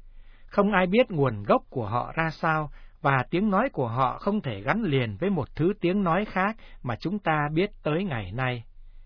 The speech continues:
Song song với họ tại miền Bắc có các bộ lạc người Akkadi sinh sống. Tiếng nói Semit của họ là một hình thái đầu tiên của tiếng Babylonia, gần với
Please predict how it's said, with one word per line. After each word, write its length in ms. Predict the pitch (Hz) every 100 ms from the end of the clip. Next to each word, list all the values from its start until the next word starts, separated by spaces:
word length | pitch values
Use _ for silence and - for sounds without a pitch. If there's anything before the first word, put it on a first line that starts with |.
| - - - -
Song 280 | - 180 175
song 300 | 170 180 170
với 160 | 160 208
họ 260 | 160 131 -
tại 220 | 139 131
miền 340 | 123 123 104 104
Bắc 180 | 180 - - - -
có 140 | 190
các 180 | 226 233
bộ 180 | 208 151
lạc 260 | 127 127 -
người 300 | 120 113 98
Akkadi 680 | 170 - - 170 170 156 147
sinh 260 | - 147
sống. 360 | 139 143 139 196 - - - - - -
Tiếng 220 | 180 214
nói 200 | 185 226
Semit 500 | - 196 185 254 -
của 200 | 143 117
họ 240 | 120 123
là 140 | - 123
một 260 | 120 117
hình 280 | - 120 113 98
thái 280 | 135 170
đầu 260 | 226 123 107 -
tiên 240 | 165 165
của 240 | - 123 90
tiếng 240 | - 151 202
Babylonia, 800 | 160 156 156 151 143 147 143 139 131 - - -
gần 240 | 139 143 127
với 140 | 175